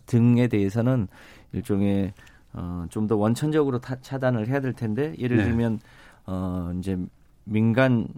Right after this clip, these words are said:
Speaker 1: 이제 주택 사업자, 임대 사업자들에게
Speaker 2: 음.
Speaker 1: 줬던 여러 가지 이
Speaker 2: 혜택.
Speaker 1: 특혜들도 있었는데,
Speaker 2: 네.
Speaker 1: 그런 부분에 대해서까지 좀 원천적으로
Speaker 2: 알겠습니다.
Speaker 1: 유예 기간은 주되,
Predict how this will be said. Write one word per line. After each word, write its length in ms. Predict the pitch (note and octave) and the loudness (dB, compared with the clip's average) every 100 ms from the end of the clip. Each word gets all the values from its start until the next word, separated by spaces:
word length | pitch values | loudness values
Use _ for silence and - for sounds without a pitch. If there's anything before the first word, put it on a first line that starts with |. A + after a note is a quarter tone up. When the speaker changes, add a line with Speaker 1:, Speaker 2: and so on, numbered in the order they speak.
| C3 | -12
Speaker 1:
이제 320 | G#2 - G2 | -12 -10 -12
주택 360 | - - - - | -12 -12 -12 -10
사업자, 400 | A2+ G2 - F2+ | -6 -6 -6 -6
임대 320 | G2+ G#2 G2+ | -2 -2 -2
사업자들에게 1120 | A2 G2 - G2 F2 F#2+ G#2+ G2 F#2+ F#2+ G2 | -2 -4 -4 -6 -6 -2 2 2 0 -4 -6
Speaker 2:
음. 60 | F2 - - | -10 -12 -6
Speaker 1:
줬던 320 | G#2+ G2 G2 | -4 -2 -4
여러 160 | F#2+ G2+ | -2 -2
가지 260 | G#2 F#2+ - - - - | -4 -6 -12 -20 -20 -8
이 60 | F2 | -4
Speaker 2:
혜택. 120 | C3 | -4
Speaker 1:
특혜들도 480 | C3 B2+ D3 C3 A2+ | -2 0 0 0 -2
있었는데, 640 | - G#2+ G2 F#2 C3 D3+ | -2 -2 -2 -4 -4 0
Speaker 2:
네. 180 | G#2+ F2+ | 0 0
Speaker 1:
그런 240 | A#2+ D3 | 0 0
부분에 320 | C#3 C3+ C#3+ - | 0 -4 -2 -2
대해서까지 540 | A2+ A#2 B2+ C3 C3+ | -4 -4 -6 -6 -6
좀 120 | C3 | -4
원천적으로 680 | G2+ G2+ A#2+ A2 G2+ F#2+ F#2 G2+ | -2 0 0 0 -2 -2 -4 -4
Speaker 2:
알겠습니다. 460 | F2 F2 - - | -6 -6 -10 -2
Speaker 1:
유예 240 | A2 A#2+ A#2 | 2 2 2
기간은 420 | G#2+ G#2+ A2+ A2+ | -2 0 2 0
주되, 540 | - F2 G2+ C3 F3 | -4 -4 0 0 -2